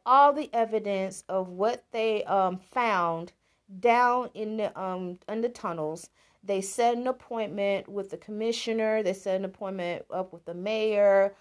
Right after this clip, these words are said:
uh, officials of New York, and the guy named Wilson, who is running the whole show of the E P A, um, the people that are, um, are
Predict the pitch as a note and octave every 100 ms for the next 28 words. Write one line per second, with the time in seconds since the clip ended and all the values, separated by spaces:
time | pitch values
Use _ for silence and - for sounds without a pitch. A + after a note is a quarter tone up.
0 | _ _ F3 F3 E3+ - F3+ A3+ A3 G#3+
1 | G3 F#3 F#3 F3 G3+ G#3 - A#3 C4+ C#4+
2 | C#4+ C#4+ G#3 A3+ G#3+ A3 G#3+ G3+ F#3 F3+
3 | _ - F#3+ F3 F3 F#3+ F#4 A#4 C4+ A3
4 | G#3 G#3 G3 G3 _ _ - E3 E3 E4
5 | F4+ A3+ G3+ G3 - F#3+ G3 G3 G#3+ G#3+
6 | G#3+ - A3+ G#3 G3+ - G3 F#3+ F#3 G3+
7 | A3 A3+ G#3 F#3+ F#3 F3+ F3+ _ _ -
8 | F3 E3+ E3 D#3 D3+ _ _ - G3 A3
9 | A3 G3+ F#3+ F3+ E3+ D#3+ - E3 D#3+ D3+
10 | _ _ - E3+ -